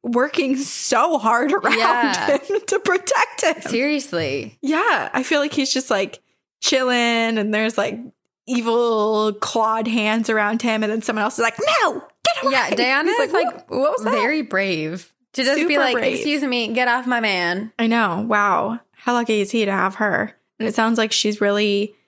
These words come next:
Speaker 1: moving kind of quickly to honing in on her
Speaker 2: Mm-hmm.
Speaker 1: craft and understanding what to do. And I, I'll totally back her on the frankincense and dragon's blood, because when things are really bad in my parents' home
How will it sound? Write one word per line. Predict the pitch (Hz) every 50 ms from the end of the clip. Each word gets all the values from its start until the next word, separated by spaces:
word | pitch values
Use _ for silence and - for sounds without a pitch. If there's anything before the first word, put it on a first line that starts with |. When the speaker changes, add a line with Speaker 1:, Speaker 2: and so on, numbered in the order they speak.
| _ _ _ _
Speaker 1:
moving | - 220 214 214 214 220 208 208 214 208 202 202 196 190 185 - - _ _
kind | - 233 220 208 202
of | 196 -
quickly | - 254 233 - - 185 170 - 202
to | 202 - - 196
honing | 220 - 208 208 196 196 190
in | 185 - -
on | 190 202
her | 214 220 190
Speaker 2:
Mm-hmm. | 185 196
Speaker 1:
craft | 208 214 262 -
and | - -
understanding | - - - - 220 - 233 - - -
what | - -
to | - -
do. | - - - - - - - - - -
And | - 220
I, | 226 220 220 - -
I'll | 233 226 226 220 214
totally | 220 - - 262 285 294 262 220
back | 202 202 196 190 233 - -
her | - 196 175 175 - - - -
on | 202 196 190 185 170 175 180 - - -
the | - 208 190 180 196 - -
frankincense | - 220 202 196 - 196 202 208 - 190 165 175 196 220 - - -
and | - - 190 185 170 - 202
dragon's | - - 143 - 190 - 101 - -
blood, | - - - 71 71 - - - - - - _ _
because | - 220 - - 226 214 214 220 220 214 208 - - -
when | - 214 208 214 208 208 208 208 208 208 202 202 196 - - _ _ _ - -
things | - 240 226 226 233
are | 220 208
really | 202 202 208 208 202
bad | 202 180 180 208 208 202
in | 220 202
my | 196 180 - -
parents' | - 208 190 170 - 202 220 -
home | 254 254 254 277 294 311